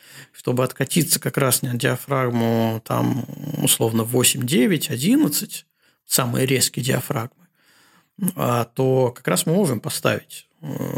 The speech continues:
небольшой Н Д, но это не больше трех стопов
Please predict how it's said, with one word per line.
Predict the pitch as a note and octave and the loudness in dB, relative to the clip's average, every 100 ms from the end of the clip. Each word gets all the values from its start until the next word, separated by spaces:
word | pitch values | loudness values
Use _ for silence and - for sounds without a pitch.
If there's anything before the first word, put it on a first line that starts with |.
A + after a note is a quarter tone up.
| - | -4
небольшой | C3+ C3 C3+ - B2+ A#2+ | 0 2 2 2 0 0
Н | B2 | 2
Д, | G#3 F3+ | 2 2
но | B2 B2 B2 | 2 2 2
это | C3 C#3 C3 C3 B2+ | 0 0 2 0 0
не | C3+ - C3 B2+ C3 | -2 -2 0 0 2
больше | C#3+ D3+ - | 2 2 0
трех | C#3+ C3+ | -2 0
стопов | - B2+ - - | 0 -2 -4 -20